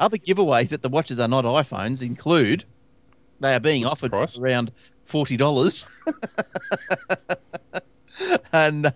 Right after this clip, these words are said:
Speaker 1: uh, so there you go, forty bucks. Forty bucks.
Speaker 2: Well, I'm sorry. Let
Speaker 1: They
Speaker 2: me
Speaker 1: give
Speaker 2: see. Let me buy a watch that does everything that the other one does. That's forty dollars.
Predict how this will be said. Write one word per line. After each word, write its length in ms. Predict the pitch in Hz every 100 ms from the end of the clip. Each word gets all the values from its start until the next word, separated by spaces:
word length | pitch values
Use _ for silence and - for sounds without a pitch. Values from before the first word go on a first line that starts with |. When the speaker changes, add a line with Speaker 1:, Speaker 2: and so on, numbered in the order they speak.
| -
Speaker 1:
uh, 280 | 139 131 135 - 233
so 140 | - 190
there 140 | 214
you 100 | 190
go, 180 | 139 110 - _
forty 300 | _ 185 160
bucks. 380 | 131 107 - - _ _
Forty 280 | 190 214 226
bucks. 420 | 170 190 - -
Speaker 2:
Well, 120 | 202 226
I'm 100 | 233
sorry. 280 | 196 147 - _ _ _ _ _
Let 80 | 196
Speaker 1:
They 40 | 202
Speaker 2:
me 40 |
Speaker 1:
give 160 | - 170
Speaker 2:
see. 160 | 143
Let 140 | 156 226
me 60 |
buy 240 | 202 220 170
a 20 |
watch 240 | 156 170
that 100 | 160 151 143
does 200 | 143 139
everything 480 | 165 185 185 165 147
that 100 | 143
the 280 | 123 - 147
other 120 | 147
one 140 | 139
does. 240 | 131 127 123
That's 160 | 120
forty 220 | - 143 123
dollars. 420 | 120 104 -